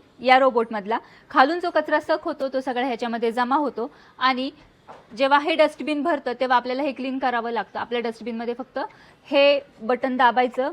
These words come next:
मग इथून हे ओपन होतं आणि असं कचरा सगळं टाकून द्यायचा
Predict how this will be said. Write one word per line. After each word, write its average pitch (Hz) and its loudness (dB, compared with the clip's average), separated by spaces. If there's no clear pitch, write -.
मग 226 -6
इथून 233 -4
हे 240 -4
ओपन 269 -2
होतं 277 -2
आणि 214 -6
असं 226 -6
कचरा 226 -6
सगळं 233 -6
टाकून 254 -2
द्यायचा 160 -14